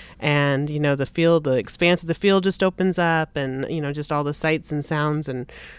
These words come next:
you know, sometimes the smells, all of that, um, is just, it's my favorite thing. And, um, for me, uh, that initial experience made me go try to play softball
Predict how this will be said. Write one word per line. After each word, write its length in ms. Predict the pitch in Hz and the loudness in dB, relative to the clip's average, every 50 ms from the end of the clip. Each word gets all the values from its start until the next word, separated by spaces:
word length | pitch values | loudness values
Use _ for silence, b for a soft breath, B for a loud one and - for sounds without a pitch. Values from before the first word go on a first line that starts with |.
| B B | B B
you 100 | B 156 | B 0
know, 160 | 151 143 139 | 2 2 2
sometimes 480 | 143 - - 156 147 - 160 151 147 139 | 0 0 -4 -4 -2 -2 0 0 0 -2
the 100 | 135 135 | -4 -4
smells, 540 | - - - 185 180 175 175 180 175 170 170 | -4 -2 0 0 2 2 2 2 0 0 0
all 260 | - 95 151 175 180 | 2 2 4 4 2
of 120 | 175 156 | 2 0
that, 340 | 151 147 135 131 131 - - | 0 -2 -2 -2 -4 -4 -4
um, 220 | 160 156 147 147 143 | -4 -2 -2 -2 -2
is 160 | 147 147 - | -2 -4 -2
just, 320 | - 160 151 - - - | -2 -2 0 0 -2 -4
it's 280 | - - - - - - | -6 -4 -4 -4 -4 -2
my 140 | 160 151 143 | -4 -4 -2
favorite 320 | - 139 131 - 117 - | -4 -6 -6 -6 -8 -6
thing. 360 | - 151 143 127 95 143 156 - | -4 -4 -4 -4 -6 -8 -6 -4
And, 460 | - 170 156 151 147 151 147 147 147 | 0 0 2 2 2 0 0 -2 -2
um, 500 | - - 156 147 143 139 131 131 135 147 B B B B B B B B B B | -2 -2 -2 -2 -2 -4 -4 -6 -6 -8 B B B B B B B B B B
for 180 | - - 165 | -2 0 2
me, 680 | 156 151 151 165 175 175 165 156 156 151 151 147 143 - - - | 4 4 4 4 4 4 4 4 4 2 2 0 -2 -8 -12 -8
uh, 500 | 160 156 147 143 135 135 135 135 139 143 - b b b b b b b b b b b - - | -4 -2 -2 0 0 0 -2 -4 -6 -8 -10 b b b b b b b b b b b -18 -4
that 340 | 156 170 165 151 151 - - - | 2 4 4 6 4 2 0 -4
initial 420 | - 151 156 156 147 - 156 147 | -4 0 0 0 0 0 -2 -2
experience 480 | 139 - - - 160 151 151 151 143 - | -2 -4 -2 0 0 0 2 0 0 -2
made 120 | 147 143 | -2 -2
me 100 | 139 139 | -2 -2
go 400 | 135 131 127 127 131 131 131 139 - - | -4 -4 -4 -4 -4 -6 -8 -10 -14 -14
try 160 | - - 151 139 | -6 -4 -4 -2
to 120 | 135 127 | -4 -4
play 180 | - - 143 123 | -6 -8 -8 -6
softball 500 | - - 117 117 - - 90 92 139 | -6 -6 -8 -8 -8 -12 -12 -12 -14